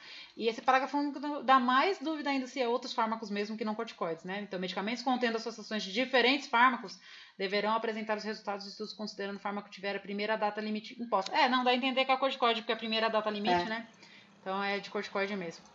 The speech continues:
Speaker 2: Ah, tá.
Speaker 1: Mas
Speaker 2: É, de corticoide associado com
Speaker 1: É, mas não
Speaker 2: corticoide.
Speaker 1: fala qual vai
Speaker 2: Uhum.
Speaker 1: ser a tratativa pra esses casos, né? Então, e não tem, é, e no final, acho que pra, pra,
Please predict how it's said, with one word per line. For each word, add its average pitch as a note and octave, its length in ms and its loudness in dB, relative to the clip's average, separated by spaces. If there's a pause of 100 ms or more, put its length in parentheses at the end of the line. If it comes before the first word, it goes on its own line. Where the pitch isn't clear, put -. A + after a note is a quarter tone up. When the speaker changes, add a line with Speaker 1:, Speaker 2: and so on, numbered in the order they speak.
Speaker 2:
Ah, F#3 240 8
tá. - 160 4
Speaker 1:
Mas C#4+ 580 10
Speaker 2:
É, F3+ 180 8
de - 140 2
corticoide F#3 760 4
associado E3+ 580 4
com - 80 -12
Speaker 1:
É, G#3+ 180 4
mas G#3+ 160 4
não B3+ 120 4
Speaker 2:
corticoide. - 80 0
Speaker 1:
fala C4 260 10
qual C4+ 200 6
vai C4+ 140 2
Speaker 2:
Uhum. E3 80 -4
Speaker 1:
ser B3+ 320 4
a B3+ 220 8
tratativa A#3+ 680 2
pra G#3 140 -8
esses G#3 260 -10
casos, F3 500 0
né? G3 300 -4 (180)
Então, A3+ 500 -6 (300)
e A#3+ 460 2
não D#4 180 6
tem, D4+ 680 4
é, C#3 600 -2
e A#3 280 2
no C4 120 4
final, C4+ 380 4
acho B3 160 2
que A#3+ 80 -10
pra, G#3+ 320 0
pra, G#3 180 -2